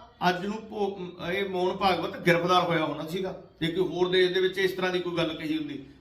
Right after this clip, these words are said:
ਪਰ ਨਹੀਂ। ਇੱਥੇ ਤਾਂ ਫਿਰ, ਅਹ, ਇੱਕ ਕਹਿਣ ਨੂੰ ਸਾਡੇ ਵੋਟ ਰਾਜ ਹੈ, ਪਰ ਡਿਕਟੇਟਰਸ਼ਿਪ ਤੋਂ ਕਿਸੇ ਵੀ ਤਰ੍ਹਾਂ ਕੋਈ ਘੱਟ ਨਹੀਂ ਹੈਗਾ,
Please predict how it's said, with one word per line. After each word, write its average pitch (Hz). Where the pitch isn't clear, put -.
ਪਰ 143
ਨਹੀਂ। 196
ਇੱਥੇ 160
ਤਾਂ 170
ਫਿਰ, 175
ਅਹ, -
ਇੱਕ 180
ਕਹਿਣ 202
ਨੂੰ 226
ਸਾਡੇ 202
ਵੋਟ 170
ਰਾਜ 175
ਹੈ, -
ਪਰ 180
ਡਿਕਟੇਟਰਸ਼ਿਪ 175
ਤੋਂ 190
ਕਿਸੇ -
ਵੀ 277
ਤਰ੍ਹਾਂ 220
ਕੋਈ 196
ਘੱਟ 175
ਨਹੀਂ 151
ਹੈਗਾ, 139